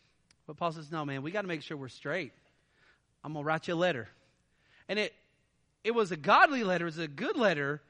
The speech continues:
but it was a hard letter. It was a truthful letter. But Paul was willing to risk the relationship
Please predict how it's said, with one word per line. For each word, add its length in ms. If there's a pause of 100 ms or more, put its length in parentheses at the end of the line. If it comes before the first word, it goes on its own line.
(140)
but 80
it 40
was 120
a 60
hard 340
letter. 400
It 80
was 120
a 40
truthful 540
letter. 280 (680)
But 120
Paul 180
was 140
willing 340
to 60
risk 260
the 120
relationship 840